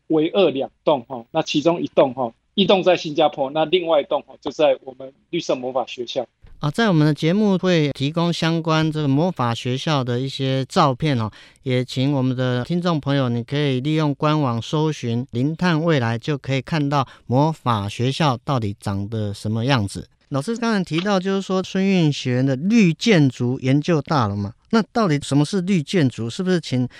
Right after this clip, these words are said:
Speaker 2: 老师跟我们听众朋友简单的说明一下？
Speaker 1: 好，好，绿建筑哈，那以往我们不管是在谈永续建筑、绿色建筑，或者是环境友善建筑，其实它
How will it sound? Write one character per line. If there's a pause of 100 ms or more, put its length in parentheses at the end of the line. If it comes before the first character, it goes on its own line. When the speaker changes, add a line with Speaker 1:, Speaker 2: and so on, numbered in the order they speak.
(300)
Speaker 2:
老
师
跟
我
们
听
众
朋
友
简
单
的
说
明
一
下？ (640)
Speaker 1:
好，
好，
绿
建
筑
哈， (400)
那
以
往
我
们
不
管
是
在
谈
永
续
建
筑、 (380)
绿
色
建
筑， (240)
或
者
是 (240)
环
境
友
善
建
筑，
其
实
它